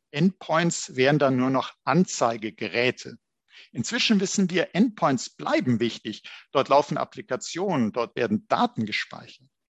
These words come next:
Cloud-Sicherheit alleine reicht also nicht, aber auch Endpoint-Schutz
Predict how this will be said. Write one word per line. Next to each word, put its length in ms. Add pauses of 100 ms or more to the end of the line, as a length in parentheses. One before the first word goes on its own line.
(300)
Cloud-Sicherheit 720
alleine 420
reicht 320
also 320
nicht, 320
aber 320 (360)
auch 200 (100)
Endpoint-Schutz 920